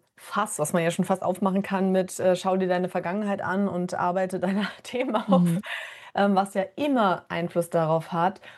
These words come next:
Speaker 1: finde ich, ist lustig, dass du jetzt das Wort Scham genau in dem Moment angesprochen hast, als ich an das Wort Scham gedacht habe, weil ich so dachte:
Speaker 2: Ja,
Speaker 1: „Ja, sich
Speaker 2: siehst
Speaker 1: da,
Speaker 2: du.
Speaker 1: weil dieses Gefühl zu haben, mir ist das peinlich, dass mein Hund das noch nicht kann
Speaker 2: Ja.
Speaker 1: oder dass mein Hund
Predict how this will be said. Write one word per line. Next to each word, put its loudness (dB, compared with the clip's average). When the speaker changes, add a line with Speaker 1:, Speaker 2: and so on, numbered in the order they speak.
Speaker 1:
finde 4
ich, -2
ist -4
lustig, 0
dass -6
du -2
jetzt 0
das -8
Wort 2
Scham 0
genau 2
in 4
dem 2
Moment 0
angesprochen -2
hast, -4
als -4
ich -4
an 0
das 0
Wort 0
Scham 0
gedacht 2
habe, 4
weil 2
ich -6
so -6
dachte: -2
Speaker 2:
Ja, -10
Speaker 1:
„Ja, 0
sich -6
Speaker 2:
siehst -
Speaker 1:
da, 2
Speaker 2:
du. -8
Speaker 1:
weil 0
dieses 0
Gefühl 0
zu -2
haben, 4
mir 2
ist -6
das -4
peinlich, 0
dass -2
mein 0
Hund 2
das -4
noch -8
nicht -2
kann 4
Speaker 2:
Ja. -
Speaker 1:
oder 6
dass -2
mein 0
Hund -2